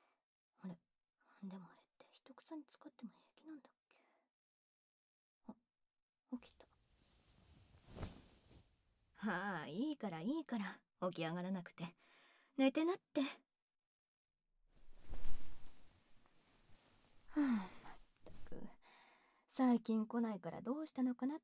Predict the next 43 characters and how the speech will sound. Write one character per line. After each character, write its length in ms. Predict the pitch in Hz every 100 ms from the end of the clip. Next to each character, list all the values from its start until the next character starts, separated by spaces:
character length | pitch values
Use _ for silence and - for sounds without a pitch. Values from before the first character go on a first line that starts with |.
| _
て 120 | 170
思 160 | 165 185
っ 40 |
て 200 | - -
来 120 | -
て 120 | -
み 120 | 247 233
た 140 | 202
ん 140 | 190
だ 80 | 180
け 180 | - 208
ど。 120 | 196 240 226 - _ _ _ _ _ _ _ _ _ _ _ _ _ _ 170
お 120 | 165
前 240 | 156 143 143
本 240 | 165 202
当 180 | 226 262
に 140 | 247
大 200 | 196 190 262
丈 100 | 415
夫 140 | 320
な 100 | 220
の？ 80 | 190 240 349 - _ _ - - _ _ _ _ _ -
な 200 | 277 269
ん 80 | 247
か 180 | 233
目 180 | 240 302
を 80 | 285
離 240 | 240 254
す 80 | 294 -
た 100 | 220
び 140 | 240
に 120 | 196
し 160 | 165 160
ん 80 | 190
ど 140 | 339
い 40 |
目 120 | 392 240
に 100 | 170
遭 40 |
っ 60 | 170
て 140 | 160
な 100 |
い？ 20 | -